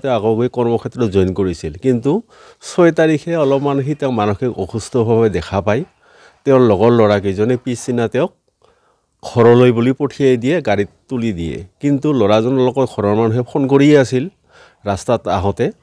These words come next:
শ্বিলঙৰ পৰা গুৱাহাটীলৈ অহা ৰাস্তাখিনিত ফোন কৰিয়ে আছিল। আহি থাকোঁতে তেওঁ বেলতলাত নামি যায়। কিন্তু তেতিয়া ৰাতি হৈছিল আৰু সেইদিনা ভোটৰ তাৰিখ হোৱাৰ কাৰণে আৰু ল'ৰাজনে ঘৰলৈ ফোন কৰিছিল যে, "মোক আহি লৈ যা,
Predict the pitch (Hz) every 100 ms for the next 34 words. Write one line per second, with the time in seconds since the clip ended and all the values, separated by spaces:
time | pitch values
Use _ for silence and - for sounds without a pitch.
0 | _ - 123 117 113 117 113 101 95 92
1 | 107 113 95 98 92 - 104 117 110 139
2 | 127 123 127 120 98 113 180 _ _ -
3 | _ 107 120 123 123 127 123 170 233 _
4 | _ _ _ - 123 107 98 117 117 113
5 | 101 104 92 87 90 _ _ _ _ _
6 | _ - _ _ - 147 151 151 139 147
7 | 110 - 127 127 151 139 135 135 143 139
8 | 131 - 101 135 139 127 123 107 107 101
9 | 101 98 139 226 - 107 107 123 139 139
10 | - 117 131 131 185 165 151 107 92 80
11 | 101 117 107 107 107 120 98 90 90